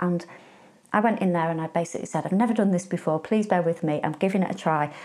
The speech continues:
Had quite a few kind of friendly faces in there, people who I'd already worked with who said, "Come on, Rach, do this challenge, I think it'll be really good." But I went in there and I was very mu-, very upfront from the start and said, "Look, this is brand new,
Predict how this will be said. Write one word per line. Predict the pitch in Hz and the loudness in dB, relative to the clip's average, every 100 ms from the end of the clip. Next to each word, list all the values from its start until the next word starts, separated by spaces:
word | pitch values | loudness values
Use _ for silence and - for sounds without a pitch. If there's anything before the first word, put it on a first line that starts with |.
| - | -8
Had | - 185 - | -4 -4 -4
quite | - 220 | 0 2
a | 202 | 2
few | - 196 | 0 -2
kind | 190 180 | 0 -2
of | 175 | -2
friendly | - 185 180 175 | 0 2 2 0
faces | 175 170 - - | -2 -4 -4 -4
in | 151 | -2
there, | 156 147 | -2 -4
people | - 185 | -6 -2
who | 170 | 0
I'd | 170 | 0
already | - 180 180 | 0 0 0
worked | 165 165 - | 0 -2 -2
with | 156 | -6
who | 170 | -6
said, | 156 151 - | -6 -8 -2
"Come | 190 | 0
on, | 180 160 | 0 0
Rach, | 147 - - | -4 -6 -4
do | 175 | -2
this | 175 175 | -2 -6
challenge, | - 156 147 | -6 -6 -6
I | |
think | - 156 | -8 -10
it'll | - 170 | -6 -4
be | |
really | 156 147 147 | -4 -6 -6
good." | 165 143 - - - | -6 -6 -10 -20 -8
But | - | 0
I | 190 | 2
went | 185 180 | 2 0
in | 170 | -2
there | 165 160 | -2 -2
and | 160 | -4
I | |
was | 165 | -4
very | - 170 | 0 0
mu-, | 160 160 - | 0 -2 0
very | 190 180 | 0 0
upfront | 170 - 160 - | -2 -4 -6 -6
from | 160 | -8
the | 160 | -4
start | 156 143 147 | -2 0 -2
and | 160 | -4
said, | 170 - | -4 -4
"Look, | - | -4
this | 220 254 | -2 -4
is | |
brand | - - 269 247 | -4 0 2 2
new, | 175 160 | 2 2